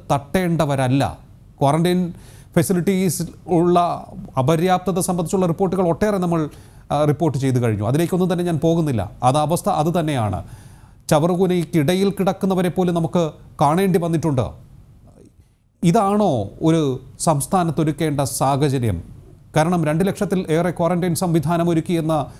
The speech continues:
ഉറക്കെ പറഞ്ഞ സർക്കാരിൻ്റെ ഇപ്പോഴത്തെ യാഥാർത്ഥ്യം നിറഞ്ഞതാണ് ഈ കാഴ്ചകളൊക്കെ.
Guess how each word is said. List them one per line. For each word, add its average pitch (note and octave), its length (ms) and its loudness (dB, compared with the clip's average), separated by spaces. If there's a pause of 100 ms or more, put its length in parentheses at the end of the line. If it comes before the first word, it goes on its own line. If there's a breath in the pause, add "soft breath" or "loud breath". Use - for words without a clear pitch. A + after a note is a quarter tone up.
(220 loud breath)
ഉറക്കെ F3 280 2 (100)
പറഞ്ഞ F#3 220 0
സർക്കാരിൻ്റെ D#3 760 0 (760 loud breath)
ഇപ്പോഴത്തെ F#3 920 2
യാഥാർത്ഥ്യം D#3+ 1040 0
നിറഞ്ഞതാണ് D3 840 0
ഈ C#3 220 2
കാഴ്ചകളൊക്കെ. C3+ 600 -2